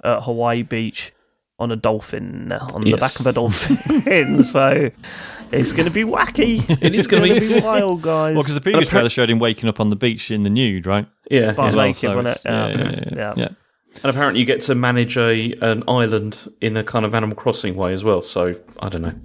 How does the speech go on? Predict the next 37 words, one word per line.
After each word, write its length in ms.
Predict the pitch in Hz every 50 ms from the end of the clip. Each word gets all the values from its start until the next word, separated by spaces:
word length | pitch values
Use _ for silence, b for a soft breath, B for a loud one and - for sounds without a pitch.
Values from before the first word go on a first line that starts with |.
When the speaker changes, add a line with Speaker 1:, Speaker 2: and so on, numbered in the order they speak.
| - - - -
Speaker 3:
That 180 | 117 101 -
does 180 | - 135 120 -
Speaker 2:
It's 60 | - -
Speaker 3:
sound 240 | 120 117 117 113
quite 420 | 107 - 113 110 104 104 110 - -
good. 220 | - 113 107 101
I 120 | - 117 117 -
c-, 60 | -
I 100 | 143 151 139 -
really 240 | 147 156 175 190 190
can't 300 | - - 165 165 151 -
be 80 | - 139
arsed 480 | 131 131 131 127 120 - - - - 131
with 480 | 127 120 117 117 110 101 - - _ _ _ _ _ _ _ _ _ _ _ _ _ _
one 240 | - 135 123 120 113
of 80 | 110 110
these 300 | 110 110 110 107 107 -
with 160 | 113 107 -
the 80 | -
turn-based 420 | - - 113 107 101 104 98 - -
combat, 380 | - 110 107 101 95 95 - _ _ _ _
though. 320 | - 98 95 95 92 90 - -
Speaker 2:
That's 320 | 143 151 - - - -
the 80 | - 147
problem, 440 | - 156 151 135 139 120 107 104 - -
because, 480 | - 123 - - 135 127 120 117 - 110
you 80 | 104
Speaker 3:
Mm. 40 | 156
Speaker 2:
see, 220 | - 165 156 - -
Like 240 | - 156 165 160 156
a 40 |
Dragon 380 | 135 147 151 147 135 139 127 123
was, 260 | 120 120 110 - - - -
you 120 | - 127 117
know, 80 | 107
was 160 | 101 107 104
fine. 500 | - - - 131 120 113 98 92 92 98